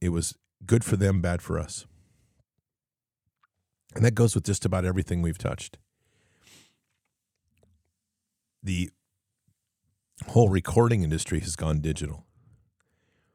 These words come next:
And while it's convenient and it's provided a lot of workflows and to work with a lot of programs like Logic Pro or others,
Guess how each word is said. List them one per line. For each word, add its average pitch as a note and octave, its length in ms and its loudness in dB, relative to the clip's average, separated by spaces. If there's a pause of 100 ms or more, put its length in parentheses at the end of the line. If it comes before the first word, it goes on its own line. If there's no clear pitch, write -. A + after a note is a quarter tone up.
(540)
And F#2+ 100 2
while G2 180 2
it's - 140 -2
convenient F2+ 720 2
and F2 80 -6
it's E2+ 100 -6
provided F2 480 -2
a E2 60 -4
lot E2+ 220 -4
of D#2 80 -2
workflows E2+ 760 -4 (1300)
and E2+ 240 -4 (1500)
to G2+ 120 2
work G2 280 2
with F2 160 -2
a F2+ 40 -6
lot F2 140 -4
of E2+ 100 -6
programs F2 520 0
like D#2+ 200 -6
Logic E2+ 500 -6
Pro E2 340 -4
or D#2+ 340 -10 (1400)
others, F2 500 -2